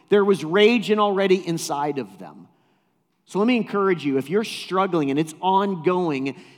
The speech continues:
there's a heart issue that you really have to spend some time and ask Christ to come in and help whatever this fire is that's going on in your life. It's going on way too long. The Bible says how long?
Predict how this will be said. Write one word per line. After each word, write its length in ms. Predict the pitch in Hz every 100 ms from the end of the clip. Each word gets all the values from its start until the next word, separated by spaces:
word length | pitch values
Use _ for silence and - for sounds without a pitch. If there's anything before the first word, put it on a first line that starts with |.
| _
there's 240 | 175 226
a 120 | 247 220
heart 380 | - 185 208 -
issue 380 | 175 156 147 135
that 120 | 135
you 200 | 156 214
really 280 | 214 190 165
have 160 | 156 156
to 60 |
spend 300 | 139 - 151
some 120 | 143
time 260 | 127 151 139
and 80 | 127
ask 200 | 123 -
Christ 340 | 147 143 120 - - _
to 80 | -
come 300 | - 143 131
in 520 | 151 147 120 110 120 123 _ _ _
and 100 | 123
help 340 | 120 165 127
whatever 340 | 123 127 156 165
this 200 | 147 143
fire 640 | - - 139 131 143 127
is 300 | 95 117 110
that's 180 | 120 113
going 280 | - 123 120
on 140 | 120
in 100 | 117
your 120 | 117
life. 200 | 127 131 -
It's 160 | 156
going 260 | - 170 165
on 240 | 160 151 - - _
way 220 | 123 156 202
too 220 | 175 160
long. 140 | 131
The 60 | 127
Bible 280 | 151 196 190
says 260 | 196 165
how 180 | - 175
long? 540 | 180 190 208 240 233